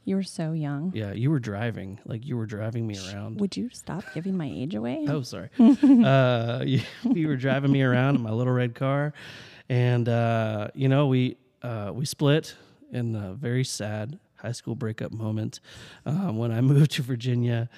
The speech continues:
Speaker 2: um, to enter into the next eighteen months of our lives, which we would both agree was the worst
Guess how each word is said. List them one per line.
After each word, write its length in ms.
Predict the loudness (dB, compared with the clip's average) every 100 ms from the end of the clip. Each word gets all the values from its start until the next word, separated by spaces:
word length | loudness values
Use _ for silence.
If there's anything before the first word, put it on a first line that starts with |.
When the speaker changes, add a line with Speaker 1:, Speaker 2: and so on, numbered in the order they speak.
| -20 -20 -8
Speaker 2:
um, 680 | -2 0 2 2 0 -2 -8 -16 -4
to 360 | 2 4 2 2
enter 300 | 0 2 4
into 340 | 4 4 0
the 300 | 0 0 -2
next 360 | 0 -2 -2 -4
eighteen 360 | -4 -2 0 0
months 220 | 0 -2
of 120 | -4
our 80 | -2
lives, 400 | -2 -2 -4 -4
which 260 | -8 -10 -8
we 140 | -6
would 120 | -4 -4
both 200 | -6 -6
agree 280 | -8 -8
was 200 | -8 -8
the 100 | -8
worst 600 | -2 2 2 0 -6 -14